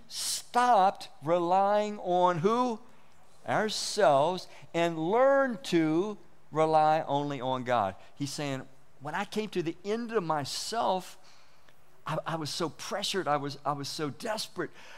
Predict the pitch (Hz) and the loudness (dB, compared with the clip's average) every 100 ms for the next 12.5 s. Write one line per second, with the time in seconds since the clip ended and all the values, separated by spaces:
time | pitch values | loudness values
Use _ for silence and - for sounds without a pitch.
0 | - 139 - 165 196 156 - - 208 254 | -12 -8 -4 -2 -2 -2 -6 -6 -4 -4
1 | 254 175 156 151 147 135 147 - - - | -4 -4 -4 -2 -4 -6 -6 -8 -10 -14
2 | - 151 220 233 240 185 156 139 147 135 | -14 -8 -4 -2 -2 -4 -4 -2 0 2
3 | 139 143 156 - 214 240 214 202 - - | 2 0 -8 -2 -2 -2 -6 -6 -10 -6
4 | 220 247 240 202 208 160 143 131 117 107 | -4 -4 -4 -6 -4 -4 -2 0 0 -2
5 | - - 98 98 180 214 214 180 156 143 | -8 -10 -10 -6 -4 -4 -6 -6 -4 -2
6 | 127 107 101 98 - - - - - 117 | -2 -4 -6 -8 -12 -18 -20 -16 -12 -6
7 | 156 202 190 - 135 117 104 98 - - | -4 -2 -4 -6 -2 -2 -2 -8 -14 -16
8 | - - - - - - - - - - | -18 -20 -20 -20 -20 -20 -20 -20 -20 -16
9 | 107 120 113 - - - 214 214 165 131 | -6 -2 -2 -4 -4 -2 0 -2 -2 -6
10 | 117 127 110 - 139 131 - 113 107 185 | -6 -6 -8 -4 -4 -4 -6 -8 -8 -12
11 | 190 170 220 - 147 - - - - - | -10 -10 -10 -10 -12 -14 -20 -18 -12 -8
12 | - - - 123 | -6 -6 -6 -10